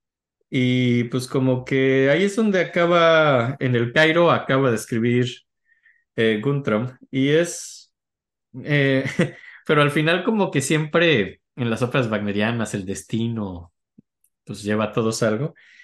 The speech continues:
Y a-, y, y también triunfa el poder del amor y cosas muy wagnerianas, pero aquí decide que el final, así como que rompe con todo el wagnerianismo que estaba logrando en toda la pieza y decide que no,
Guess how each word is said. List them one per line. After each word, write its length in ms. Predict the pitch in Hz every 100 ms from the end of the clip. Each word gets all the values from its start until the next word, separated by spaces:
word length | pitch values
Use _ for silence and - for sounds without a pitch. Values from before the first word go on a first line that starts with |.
| - - - _ _
Y 120 | -
a-, 160 | 117 113
y, 280 | 127 139 123
y 60 | 120
también 440 | 127 123 131 127
triunfa 360 | - 127 127 127
el 120 | 120
poder 200 | 113 110
del 160 | 110 98
amor 460 | 95 98 104 107
y 60 | 104
cosas 220 | 175 175
muy 120 | 180 185
wagnerianas, 680 | 269 185 127 120 165 175 -
pero 200 | 127 123
aquí 200 | 123 151
decide 420 | 151 170 156 160
que 80 | 147
el 80 | 123
final, 440 | 160 143 165 226
así 260 | 117 - 131
como 260 | 156 139 127
que 100 | 123
rompe 360 | 131 147 160
con 200 | - 113
todo 180 | 127 139
el 120 | 127
wagnerianismo 680 | 110 104 107 107 110 123 143
que 80 | 139
estaba 300 | - 127 127
logrando 380 | 120 107 113 120
en 80 | 123
toda 140 | 123
la 60 | 113
pieza 200 | 117 160
y 40 |
decide 320 | 110 - 131
que 100 | 131
no, 240 | 110 120